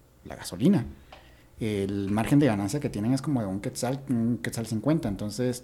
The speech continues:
todo ese dinero, yo no sé, no sé si habrá una respuesta a lo que yo estoy preguntando, pero ¿a quién se le va? Es que yo no entiendo, ¿a quién se le va? Alguien tiene que estar percibiendo todo ese dinero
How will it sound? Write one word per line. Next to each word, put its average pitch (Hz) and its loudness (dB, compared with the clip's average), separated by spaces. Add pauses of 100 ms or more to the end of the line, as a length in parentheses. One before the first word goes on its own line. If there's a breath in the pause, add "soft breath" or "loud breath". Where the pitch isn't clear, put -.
todo 120 0
ese 143 0
dinero, 151 -2 (240)
yo 113 -12
no 113 -2
sé, 143 -2
no 151 6
sé 202 4
si 233 6
habrá 170 10
una 170 10
respuesta 135 2
a 180 2
lo 143 -4
que 120 -10
yo 101 -6
estoy 123 -8
preguntando, 139 -4 (440 loud breath)
pero 107 0
¿a 87 -8
quién 113 0
se 190 2
le 123 0
va? 117 0
Es 95 -12
que 127 -6 (360)
yo 107 0
no 131 8
entiendo, 139 6
¿a - -8
quién 110 0
se - -6
le 147 -2
va? 107 -2
Alguien 151 4
tiene 160 6
que 160 -4
estar - -6 (160)
percibiendo 131 2 (420)
todo 170 10
ese 180 0
dinero 139 0